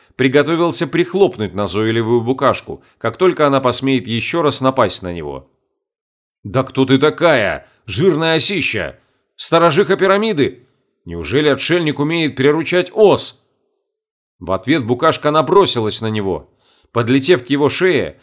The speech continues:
она резко отвернула, облетела вокруг полицейского и, не успев вонзить в него жало, получила оглушительный удар огромной подошвой ботинка прямо по лбу.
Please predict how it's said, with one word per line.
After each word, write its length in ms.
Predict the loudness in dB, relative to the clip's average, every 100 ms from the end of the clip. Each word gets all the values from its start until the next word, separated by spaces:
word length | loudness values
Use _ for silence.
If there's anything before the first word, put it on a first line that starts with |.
| _ _
она 220 | 0 0
резко 440 | 2 2 2 2 0
отвернула, 680 | 2 0 2 2 0 -2 -10 _
облетела 580 | -2 0 0 2 4 4
вокруг 340 | 4 4 0 2
полицейского 880 | 0 2 2 0 0 -4 -4 -6 _
и, 160 | -2
не 100 | 2
успев 540 | 0 0 0 0 0 -4
вонзить 560 | -4 2 2 2 -2 -2
в 100 | -4
него 240 | -2 0
жало, 480 | 2 2 2 -2 -10 _ _ -2
получила 480 | 0 0 0 2 2
оглушительный 1040 | 0 0 0 0 0 -4 -2 0 -2 -2
удар 420 | -2 2 2 2 0
огромной 560 | -2 0 -2 0 0
подошвой 500 | 0 0 0 0 -2
ботинка 580 | -2 0 -2 0 -2 -4 -10 _
прямо 320 | 2 2 2
по 300 | -2 -2 0
лбу. 360 | 0 -6 -12